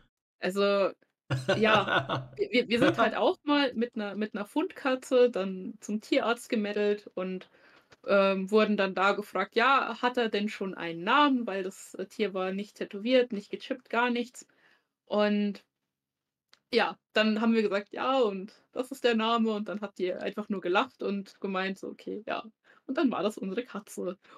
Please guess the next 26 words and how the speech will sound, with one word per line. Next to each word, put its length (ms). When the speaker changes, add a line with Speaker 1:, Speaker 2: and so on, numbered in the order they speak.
Speaker 1:
Und 160
genau 380
so 220
reden 360
die 160
jetzt 200
aber 240
über 160
einen 220
Menschen, 600
über 160
ein 140
Kind. 420
Also 160
du 60
kannst 180
doch 120
nicht 180
einfach 260
ein 60
Kind, 340
das 140
du, 120
das 160
du 60
findest, 540